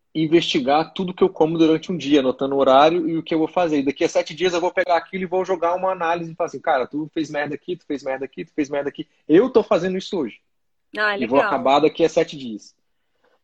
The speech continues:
Speaker 1: Então, assim, é, a palavra aí, então, pra você não se embolar é bom senso.
Speaker 2: É.
Speaker 1: É bom senso, e aí, assim, tenta colocar aquelas quatro coisas que eu falei, que são genéricas pra vida, mas pro dia a dia.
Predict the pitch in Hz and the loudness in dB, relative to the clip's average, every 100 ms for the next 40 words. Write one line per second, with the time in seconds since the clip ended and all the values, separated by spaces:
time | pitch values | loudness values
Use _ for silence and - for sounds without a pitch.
0 | _ 127 160 180 185 202 175 127 120 127 | _ -6 0 0 0 0 0 0 0 0
1 | 123 120 113 - 160 196 165 170 208 214 | 2 2 0 0 0 2 2 2 0 0
2 | 175 196 180 190 196 180 160 - 170 180 | 0 0 -2 -2 -2 -2 -2 -4 -4 -4
3 | 190 156 147 175 165 147 117 165 196 - | -4 0 2 4 4 2 0 -6 -6 -8
4 | 139 131 - - - _ _ _ _ _ | -6 -6 -10 -16 -18 _ _ _ _ _
5 | _ 202 190 180 196 _ _ _ _ _ | _ -14 -14 -16 -20 _ _ _ _ _
6 | _ - 120 117 170 165 - 127 156 - | _ -10 -4 -2 -2 -4 -4 -2 -2 -4
7 | 220 - 160 156 143 151 196 185 190 143 | -6 -2 4 6 6 6 4 2 0 -2
8 | - 180 185 - 185 170 165 175 170 - | 0 0 0 0 -2 0 -4 0 -2 0
9 | 165 165 165 147 147 139 - 139 - 117 | -2 -2 -6 0 0 -2 -4 -4 0 0
10 | 120 160 160 - 127 123 113 139 156 151 | 4 2 0 -2 0 0 2 0 0 -4
11 | - 127 104 147 170 156 147 - 139 131 | 0 0 2 -2 0 -2 -4 -4 -2 2
12 | 143 - 123 113 | 0 0 -2 -2